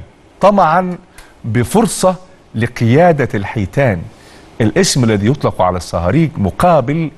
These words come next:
مية وتلاتين دولار للرحلة. يعني أنت بتلاقي كل يوم الصبح مجموعة كبيرة أو طابور كبير جدًا من الشبان في منطقة الصبحة دي، اللي أصبحت هي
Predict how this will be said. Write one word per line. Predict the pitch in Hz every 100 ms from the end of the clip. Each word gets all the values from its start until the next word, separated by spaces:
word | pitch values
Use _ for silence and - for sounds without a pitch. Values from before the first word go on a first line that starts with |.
| - - -
مية | 101 113 202 175
وتلاتين | 101 107 95 90 139 120
دولار | 95 90 110 117 -
للرحلة. | 98 87 92 82 82 - 76
يعني | 156 147 -
أنت | 147
بتلاقي | 113 107 151 117
كل | 110 113
يوم | 120 127
الصبح | 110 - 131 - - - - -
مجموعة | 95 90 117 139 101
كبيرة | 90 120 123
أو | 107
طابور | - 117 123
كبير | 113 113
جدًا | 104 127 110
من | 98 117 110 80 - - - -
الشبان | 107 - 98 123 131 92
في | 104
منطقة | 95 143 -
الصبحة | 113 147 -
دي، | 117 180 - - - - - - - - - -
اللي | 98
أصبحت | 87 123 101 -
هي | 113 80